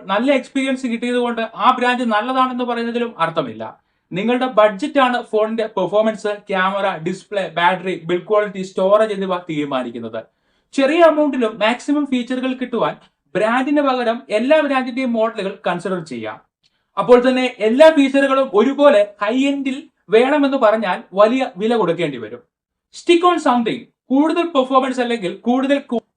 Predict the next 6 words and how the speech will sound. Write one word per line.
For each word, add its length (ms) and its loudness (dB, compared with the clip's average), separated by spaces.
ക്യാമറ 400 6
ക്വാളിറ്റി 640 -2
അല്ലെങ്കിൽ 300 0
കൂടുതൽ 440 -2
ബാറ്ററി 420 2
ലൈഫ് 260 2